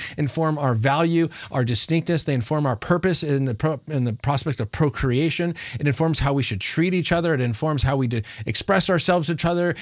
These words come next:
It informs our foundation of marriage, and it informs that our purpose of life and how we are devoted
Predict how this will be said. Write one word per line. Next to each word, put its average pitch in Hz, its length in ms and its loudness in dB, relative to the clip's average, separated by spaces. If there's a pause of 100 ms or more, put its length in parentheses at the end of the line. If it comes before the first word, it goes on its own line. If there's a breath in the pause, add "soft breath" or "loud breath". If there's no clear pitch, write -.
(140 loud breath)
It 143 80 -2
informs 175 480 0
our 143 140 0
foundation 151 680 0
of 117 120 0
marriage, 151 360 0
and 151 100 -2
it - 20 -4
informs 165 420 -2
that 156 120 0
our 196 120 0
purpose 208 380 0
of 131 100 0
life 120 220 -2
and 123 80 -4
how 156 200 -2
we 147 180 0
are 147 80 2
devoted 127 480 0